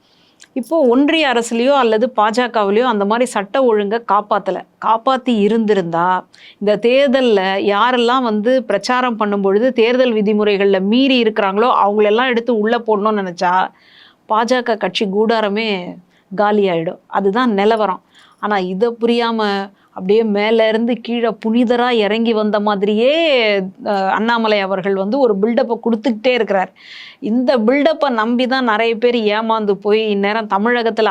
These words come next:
அங்கங்க முளைச்சிருக்கும் தாமரை அப்படின்னு நினைச்சு, கடைசியில ஒரு இடத்துல கூட முளைக்கல அப்படின்ன உடனே,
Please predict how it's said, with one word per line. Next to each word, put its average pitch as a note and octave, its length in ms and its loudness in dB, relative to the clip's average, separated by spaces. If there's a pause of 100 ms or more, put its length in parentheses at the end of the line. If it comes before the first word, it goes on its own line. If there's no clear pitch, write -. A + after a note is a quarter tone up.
அங்கங்க A#3 360 -2
முளைச்சிருக்கும் G#3+ 920 -2 (400)
தாமரை A3 540 2
அப்படின்னு G3 420 0
நினைச்சு, F#3+ 180 -4
கடைசியில G#3+ 540 -2
ஒரு A3 220 2
இடத்துல A#3+ 420 0
கூட A#3 220 0
முளைக்கல G#3+ 600 0
அப்படின்ன F#3+ 300 -2
உடனே, G3+ 340 -4